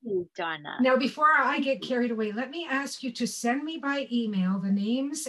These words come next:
Speaker 2: and authors of those books, and
Speaker 1: Yes.
Speaker 2: I'll post them in the,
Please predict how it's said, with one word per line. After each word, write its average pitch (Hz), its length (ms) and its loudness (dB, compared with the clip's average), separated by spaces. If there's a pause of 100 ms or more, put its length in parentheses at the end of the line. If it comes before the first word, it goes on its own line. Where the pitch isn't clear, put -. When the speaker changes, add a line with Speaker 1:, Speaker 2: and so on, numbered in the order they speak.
Speaker 2:
and 220 380 0
authors 214 480 -4
of 196 140 -6
those 196 260 0
books, - 500 -2 (260)
and 226 120 6
Speaker 1:
Yes. 214 80 8
Speaker 2:
I'll 302 160 4
post 320 420 -6
them 285 160 0
in 285 160 -2
the, 254 340 -2